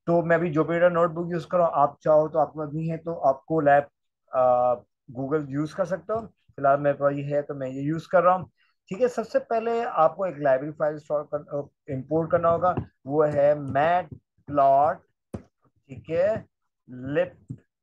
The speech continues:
डॉट, आपके पास pyplot, pyplot, अब उसको हम रखेंगे as a पीएलटी। जब भी call करेंगे इस library को as a पीएलटी यूज़ करेंगे, ठीक है? कंट्रोल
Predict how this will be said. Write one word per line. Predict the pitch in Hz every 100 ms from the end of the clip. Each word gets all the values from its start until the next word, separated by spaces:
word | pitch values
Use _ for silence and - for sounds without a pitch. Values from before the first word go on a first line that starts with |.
| _ - - -
डॉट, | 131 139 135 143 156 151 _ _ _ _ _ _ _ _ _ _ _
आपके | 127 - 156
पास | 143 127 135 139 - 160
pyplot, | 156 156 165 170 - 160 117 - - - - _ _ _ -
pyplot, | 147 165 185 156 147 151 170 165 _ _ - - - - -
अब | -
उसको | - 196
हम | 175 147
रखेंगे | 139 160 170
as | 143 135 143
a | 156 160
पीएलटी। | 160 160 - 123 117 123
जब | 123 147
भी | 180
call | 170 170
करेंगे | 170 156 160 165
इस | 151 -
library | 143 135 147
को | 170
as | 156 131 143
a | - _ _ _ _ _ _
पीएलटी | 175 165 135 135
यूज़ | 123 -
करेंगे, | - 101 110 -
ठीक | 175
है? | 240 208 - - _ _ _ _ - - _ - -
कंट्रोल | 139 143 147